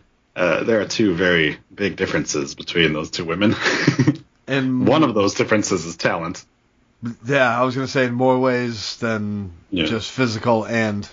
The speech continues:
Speaker 1: Yeah.
Speaker 2: you know.
Speaker 1: Yeah.
Speaker 2: Uh, a weird neck breaker by Shotzi. It just didn't really work. Uh, Poon then hits a second rope code breaker, and Shotzi hits the question mark kick, and that gets them a two.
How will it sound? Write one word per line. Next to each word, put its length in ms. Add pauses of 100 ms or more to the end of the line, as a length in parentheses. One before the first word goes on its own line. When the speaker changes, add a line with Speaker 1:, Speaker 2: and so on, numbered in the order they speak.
(100)
Speaker 1:
Yeah. 100 (320)
Speaker 2:
you 80
know. 180 (800)
Speaker 1:
Yeah. 220
Speaker 2:
Uh, 380 (640)
a 160
weird 480
neck 320
breaker 560
by 240
Shotzi. 1120 (360)
It 160
just 300
didn't 360
really 400
work. 580 (120)
Uh, 340
Poon 380
then 160
hits 240
a 40
second 440
rope 180
code 240
breaker, 340
and 200
Shotzi 440
hits 280
the 80
question 400
mark 260
kick, 320 (300)
and 160
that 180
gets 240
them 240
a 60
two. 480